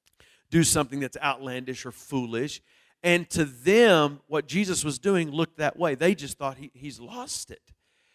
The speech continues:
And, and, and there was one point that they came to get him, and they said, "Hey,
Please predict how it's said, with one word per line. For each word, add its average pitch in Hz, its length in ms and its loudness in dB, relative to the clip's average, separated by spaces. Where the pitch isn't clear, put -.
And, 165 120 -6
and, 170 180 -2
and 165 180 0
there 170 120 4
was 151 140 2
one 196 280 2
point 165 340 2
that 151 100 -8
they 147 120 -8
came 156 240 -8
to 147 60 -8
get 196 200 0
him, 190 100 -6
and 151 80 -4
they 143 60 -6
said, 143 180 -10
"Hey, 165 160 -2